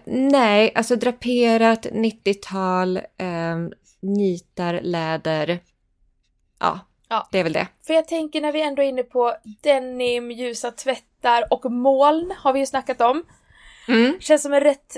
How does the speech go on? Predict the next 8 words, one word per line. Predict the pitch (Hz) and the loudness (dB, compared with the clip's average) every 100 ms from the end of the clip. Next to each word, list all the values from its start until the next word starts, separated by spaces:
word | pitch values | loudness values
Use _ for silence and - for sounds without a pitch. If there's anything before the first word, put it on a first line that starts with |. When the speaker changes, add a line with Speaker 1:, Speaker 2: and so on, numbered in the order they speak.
| - | -6
Speaker 2:
naturlig | 262 - 269 247 240 | -4 -2 -4 0 2
övergång | 240 220 214 220 214 | 2 0 0 -4 -4
till | 208 240 214 - 220 | -10 -8 -6 -8 -4
The | 330 | -4
Ganni | 214 214 196 196 208 | 0 2 2 0 -4
Show. | - 214 202 214 226 - - _ _ _ _ _ _ _ | -2 2 2 0 -6 -16 -20 _ _ _ _ _ _ _
Speaker 1:
Ah, | 208 175 - _ _ - _ - - | -4 -4 -6 _ _ -20 _ -20 -18
ja, | 175 175 - | -6 -4 -4